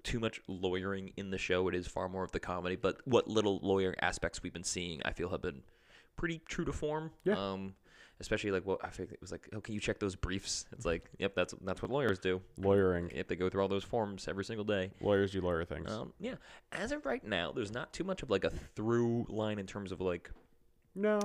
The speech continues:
Speaker 1: if there's an overarching, uh, like, villain of the show. Uh, what we've had so far is that, uh, Jen has been hired by a, a law firm to be, lead their superhero division of
Speaker 2: Yes.
Speaker 1: law, because in the M C V, M C U now, just,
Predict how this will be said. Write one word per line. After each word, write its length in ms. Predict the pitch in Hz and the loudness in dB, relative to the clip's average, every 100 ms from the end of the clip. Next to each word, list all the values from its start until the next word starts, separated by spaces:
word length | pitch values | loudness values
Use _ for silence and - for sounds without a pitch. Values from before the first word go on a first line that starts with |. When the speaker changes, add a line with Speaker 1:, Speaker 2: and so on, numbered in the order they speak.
| 208 | -2
Speaker 1:
if 80 | 117 | 2
there's 200 | 113 101 | 2 2
an 80 | - | 0
overarching, 720 | 110 101 95 95 - 95 92 - - - | 0 4 2 2 0 -4 -6 -12 -20 -8
uh, 100 | - | -2
like, 200 | 80 82 | -2 -2
villain 520 | 90 98 104 110 135 - | -6 0 0 2 -2 -4
of 180 | - | -4
the 60 | 170 | -2
show. 420 | - - 254 226 - | 0 0 0 -6 0
Uh, 140 | 90 98 | 2 4
what 120 | 110 | 4
we've 120 | 107 | 2
had 200 | 117 113 | 0 -4
so 80 | 110 | -4
far 200 | - 113 | 0 0
is 100 | 98 | 0
that, 180 | 92 - | -2 -2
uh, 160 | 90 | -4
Jen 200 | 90 104 | -2 0
has 100 | 98 | 0
been 120 | 92 95 | -2 -2
hired 280 | 92 95 | -2 -2
by 140 | 92 90 | -2 -2
a, 180 | 87 - - | -2 -4 -6
a 300 | 85 87 - | -6 -6 -4
law 180 | 95 95 | -2 0
firm 260 | - 120 202 | -2 -6 -8
to 100 | 98 | -8
be, 160 | - - | -8 -6
lead 240 | 92 92 | -4 -2
their 120 | 82 | -2
superhero 680 | - - 101 101 98 87 87 | -4 -6 -4 -2 0 -2 -4
division 440 | 95 98 110 156 | -4 -2 -2 -8
of 120 | 196 - | -8 -2
Speaker 2:
Yes. 140 | - | -2
Speaker 1:
law, 160 | 156 220 - - - - | -2 -4 -12 -20 -20 -10
because 300 | - 90 85 | -4 -4 -4
in 120 | - | -4
the 80 | 95 | -2
M 120 | 101 95 | -2 -2
C 80 | |
V, 180 | 90 92 - 90 | -4 -4 -4 -8
M 100 | 92 | -4
C 100 | 90 | -4
U 120 | 101 | -2
now, 300 | 135 151 208 - | -2 -4 -8 -10
just, 240 | - 92 | -6 -6